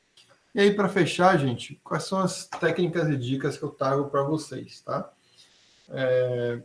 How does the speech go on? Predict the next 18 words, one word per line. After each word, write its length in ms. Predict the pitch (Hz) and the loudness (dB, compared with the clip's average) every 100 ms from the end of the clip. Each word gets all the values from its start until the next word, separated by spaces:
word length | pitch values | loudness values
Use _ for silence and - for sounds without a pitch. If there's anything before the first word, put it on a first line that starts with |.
| - | -16
seja 480 | - 160 170 165 170 | -6 2 4 4 4
pra 120 | 165 | 2
apresentação 640 | 151 143 135 139 - 131 | 0 -2 -2 -6 -4 -6
presencial 800 | 135 139 131 139 - 156 151 175 | -2 0 0 -4 0 2 2 2
ou 240 | 165 160 175 | 2 4 4
online, 380 | 147 139 143 | 4 2 2
a 20 | 151 | -2
gente 140 | 139 | -2
já 120 | 143 | -4
tá 160 | 135 131 | -2 -2
aí 100 | 123 | -2
voltando, 520 | 135 131 127 131 135 | -2 -4 -4 -4 -4
né, 100 | 123 | -6
cada 220 | 127 123 120 | -8 -6 -2
vez 160 | 123 | -2
mais 240 | 120 123 - | -4 -8 -10
pro 220 | _ - | _ -12
presencial. 640 | 123 123 - 135 135 - | -10 -10 -2 2 2 0